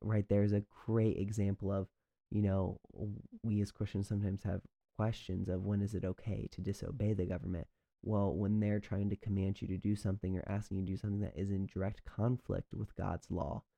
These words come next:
that the authority of God is greater than the authority of man, but we are to respect the authority of man as long as it is in alignment with the authority of God. And again, this isn't saying that we're supposed to have a theocracy.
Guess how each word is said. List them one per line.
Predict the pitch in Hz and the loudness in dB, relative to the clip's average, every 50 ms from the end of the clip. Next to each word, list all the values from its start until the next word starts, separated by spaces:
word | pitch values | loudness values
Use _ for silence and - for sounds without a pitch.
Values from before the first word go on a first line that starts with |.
| _ _ _ _ _ _ - | _ _ _ _ _ _ -8
that | - - | -4 0
the | 98 101 104 | 2 2 2
authority | 104 - - 113 110 110 107 101 | 2 0 2 2 4 4 4 4
of | 98 101 127 | 2 2 2
God | - 98 95 92 92 - | 2 2 2 2 2 0
is | - 98 - | -2 -4 -6
greater | - - 107 107 110 120 135 139 147 135 | -6 -4 0 2 4 4 6 6 4 4
than | 113 107 101 | 6 6 4
the | 101 98 101 | 4 4 2
authority | 101 - - 98 95 95 92 98 - | 2 0 0 0 0 0 0 0 -2
of | 113 - | -2 -2
man, | 95 98 95 92 82 73 101 107 - _ _ _ _ _ - | 0 0 0 0 -2 -4 -4 -6 -8 _ _ _ _ _ -2
but | 95 104 | 2 4
we | 120 120 - - | 4 4 4 2
are | - 110 113 117 | 2 4 4 6
to | 113 117 | 6 6
respect | 107 104 104 - - - 95 90 90 - _ _ _ _ _ _ _ _ - | 6 4 2 0 -2 0 0 0 0 -2 _ _ _ _ _ _ _ _ 0
the | 98 101 | 0 0
authority | 101 - 104 98 101 104 104 101 101 98 - - _ - | 2 2 0 2 2 2 2 2 2 0 -2 -4 _ -6
of | 110 101 | -4 -2
man | 98 101 104 104 107 107 101 95 - - | 2 2 4 4 4 4 4 2 0 -2
as | - - 104 107 | -4 -4 -2 0
long | 98 95 98 101 104 | 0 0 0 0 0
as | 104 107 | 0 0
it | 98 - - | -2 -2 -2
is | - 98 98 | -2 -2 0
in | 101 98 95 95 95 - _ _ _ _ _ _ _ - | 0 0 0 -2 -4 -6 _ _ _ _ _ _ _ -2
alignment | 95 98 98 98 107 107 113 131 135 123 104 98 85 71 67 - - _ _ _ _ _ _ _ _ _ _ _ _ _ | 0 0 2 2 4 4 4 4 4 4 2 2 0 -2 -4 -6 -10 _ _ _ _ _ _ _ _ _ _ _ _ _
with | - 104 110 - _ | -2 -2 -2 -2 _
the | - 101 104 | 0 0 0
authority | 104 - - 95 98 98 95 98 | 0 0 -2 -2 0 0 -2 -2
of | - - _ | -4 -4 _
God. | - 98 107 95 - - - - _ _ _ _ - | -4 -4 -4 -4 -6 -8 -12 -16 _ _ _ _ -2
And | 107 110 | -2 0
again, | 107 107 110 104 101 | 2 2 2 2 2
this | 98 95 - | 2 0 -2
isn't | 101 101 107 104 82 78 | -2 0 0 0 0 0
saying | - 104 98 98 101 104 101 | 0 2 2 4 4 4 4
that | 98 95 98 - _ _ _ _ _ _ _ - | 2 2 -2 -4 _ _ _ _ _ _ _ -6
we're | 107 | -6
supposed | 101 - 104 101 - | -4 -2 -2 -2 0
to | 104 | 0
have | 92 98 | -2 -2
a | 98 | -2
theocracy. | - - 104 98 95 90 92 101 - - 101 - - 104 104 104 113 | -2 -2 0 0 0 0 -2 -2 -4 -4 -6 -4 -2 0 0 0 0